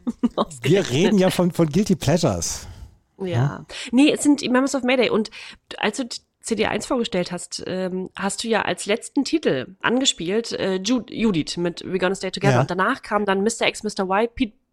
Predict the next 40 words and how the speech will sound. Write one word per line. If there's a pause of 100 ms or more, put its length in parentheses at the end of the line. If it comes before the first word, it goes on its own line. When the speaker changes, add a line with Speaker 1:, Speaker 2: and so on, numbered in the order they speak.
(100)
Speaker 1:
Bl-,
Blank
und
Jones (380)
und
Members
of
Mayday.
Also
drei (460)
absolute
Übertracks
in
dieser
elektronischen,
äh,
Musik.
Ja,
und
also (560)
alle,
ja, (100)
alle
drei
ja
unterschiedlich,
aber (140)
in
der
elektronischen
Tanzmusik
irgendwie
alle
für
sich (260)
alleinstehend
sehr,
sehr
gut.
Und